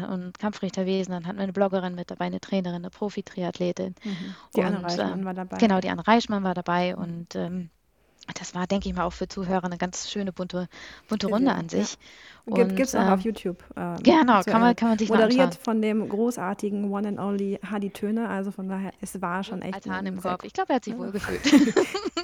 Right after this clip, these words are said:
Speaker 2: <laughs>
Speaker 1: Nein, weil,
Speaker 2: Fand er ganz
Speaker 1: äh,
Speaker 2: gut, ja.
Speaker 1: ja, also hat auf jeden Fall Spaß gemacht und,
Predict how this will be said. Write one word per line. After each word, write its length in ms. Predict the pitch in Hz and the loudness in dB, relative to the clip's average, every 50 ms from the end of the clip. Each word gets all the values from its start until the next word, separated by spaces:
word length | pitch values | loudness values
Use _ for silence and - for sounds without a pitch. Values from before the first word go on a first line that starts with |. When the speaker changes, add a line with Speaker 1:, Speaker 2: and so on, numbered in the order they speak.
| 403 - - 311 | -4 -4 -6 -4
Speaker 2:
<laughs> 960 | - 349 - - 214 208 - 277 247 - - - 208 - 220 - - - - - | -4 -4 -2 -2 -4 2 2 2 2 4 2 0 0 -2 -2 -4 -6 -8 -2 2
Speaker 1:
Nein, 240 | - 214 208 208 208 | 6 6 6 6 8
weil, 200 | 208 208 214 190 | 10 10 10 10
Speaker 2:
Fand 60 | 233 | 8
er 100 | 240 226 | 8 6
ganz 220 | 226 233 240 226 - | 6 4 4 2 2
Speaker 1:
äh, 0 | |
Speaker 2:
gut, 280 | - 240 214 202 190 | 0 0 0 0 0
ja. 140 | - 202 202 190 208 - - - | -2 -2 -2 -2 -2 -2 2 2
Speaker 1:
ja, 240 | 262 247 254 240 226 - 247 - 262 226 208 233 - | 4 6 8 6 6 6 2 -2 -2 -2 -4 -6 0
also 380 | - 226 208 220 220 214 208 180 | 2 2 4 4 4 4 4 2
hat 100 | 202 208 | 4 2
auf 120 | 220 196 202 | 2 2 2
jeden 120 | 208 196 | 0 0
Fall 100 | 202 208 | 0 -2
Spaß 260 | - - 202 196 202 - | 0 2 2 2 2 0
gemacht 340 | - 208 208 208 196 - | -2 0 0 0 0 -2
und, 160 | 214 202 196 | -6 -8 -8